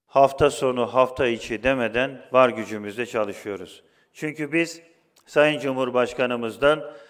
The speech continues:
millete hizmet yolunda durmadan, yorulmadan, inandığımız yolda baskılara, engellemelere,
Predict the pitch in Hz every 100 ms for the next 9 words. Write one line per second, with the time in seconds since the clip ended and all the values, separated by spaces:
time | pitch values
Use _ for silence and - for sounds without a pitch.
0 | _ 135 135 139 135 147 127 123 131 139
1 | 135 123 113 110 120 143 139 - 139 139
2 | 131 123 123 143 139 - - - 117 135
3 | 151 139 120 110 135 151 131 131 135 139
4 | 139 139 143 156 123 135 131 123 151 151
5 | - - _ - 135 135 - 147 139 139
6 | 147 151 - - - 127 127 135 135 135
7 | 135 135 135 131 139 151 139 -